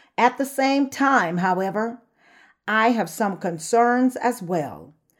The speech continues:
worried that the difficult political and economic conditions in Korea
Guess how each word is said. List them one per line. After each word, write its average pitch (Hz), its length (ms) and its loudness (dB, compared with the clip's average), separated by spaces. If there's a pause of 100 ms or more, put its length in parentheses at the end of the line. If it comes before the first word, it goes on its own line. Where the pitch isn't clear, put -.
(220)
worried 254 580 4
that 196 200 0
the 156 100 -4
difficult 277 800 2 (220)
political 233 760 2
and 160 200 -6
economic 254 600 0
conditions 233 600 -4
in 185 140 -8
Korea 196 720 0